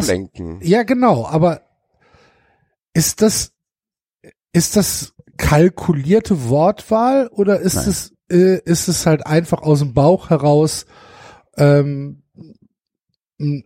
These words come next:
Speaker 2: ein, ein, ein persönlicher Rant oder irgendwie, oder
Speaker 1: Ich glaub, das ist
Speaker 2: irgendwas?
Speaker 1: kalkuliert. Ich weiß nicht, ob die Wortwahl an sich kalkuliert ist, aber die, die Inten-, die, die, die, die Stimmrichtung ist safe kalkuliert, damit Bayern genau von diesen Sachen,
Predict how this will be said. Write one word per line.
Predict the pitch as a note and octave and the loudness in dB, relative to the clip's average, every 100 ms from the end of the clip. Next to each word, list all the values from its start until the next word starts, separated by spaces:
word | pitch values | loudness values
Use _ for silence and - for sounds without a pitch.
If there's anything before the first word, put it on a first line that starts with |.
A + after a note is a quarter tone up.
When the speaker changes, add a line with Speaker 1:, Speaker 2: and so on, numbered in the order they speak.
| - | -6
Speaker 2:
ein, | D3+ - | -6 -4
ein, | D3+ D3+ | -6 -6
ein | C3+ D3+ | -8 -2
persönlicher | C3+ A#2+ D3+ D#3 - C3 | 0 4 4 2 0 0
Rant | C3 C#3 A#2+ A2+ A2 | 2 2 0 -2 -10
oder | - C#3 C3 | -2 -2 2
irgendwie, | D#3+ D#3+ C#3+ - G#2 B2 | 2 0 -2 -12 -14 -10
oder | - C#3+ | -4 0
Speaker 1:
Ich | C3+ | 2
glaub, | C#3+ C#3 | 4 4
das | A#2+ | 2
ist | G2 | 0
Speaker 2:
irgendwas? | A2 F#2+ | 0 -2
Speaker 1:
kalkuliert. | - D#2 F#2 E2 D2 | -4 -2 0 0 -2
Ich | E2 | 0
weiß | A2+ A#2+ | 0 2
nicht, | A#2+ | -2
ob | F2+ | 0
die | G#2+ | 0
Wortwahl | A2 A#2+ G#2 | 0 2 0
an | F#2+ | 0
sich | C#3+ | -2
kalkuliert | - C3+ - C3 C#3 C3+ | 0 -2 -2 -2 0 -2
ist, | B2+ | -2
aber | G2 G2+ | 0 0
die, | F2+ F#2+ | 0 -4
die | E2+ F#2 | -6 -4
Inten-, | F2+ G2+ E2 | 0 -2 -2
die, | F#2+ | -6
die, | E2 F2+ | -4 -6
die, | E2 D#2+ | -6 -8
die | D#2+ D#2 | -8 -10
Stimmrichtung | - C3+ D#3+ B2+ C3 - A2+ | -6 -2 -2 -2 -4 -4 -4
ist | A2+ - | -4 -2
safe | C3 C#3 | -2 -2
kalkuliert, | - A#2 - A2+ A#2+ | -2 -2 -2 -2 0
damit | F#2+ F#2+ | 0 0
Bayern | - G#2+ A2 | 2 2 2
genau | F2+ F#2 G2 | 0 0 -2
von | G2+ F#2 | -4 -6
diesen | G2+ F#2+ | -4 -2
Sachen, | F2+ G2 A2+ | 0 0 -2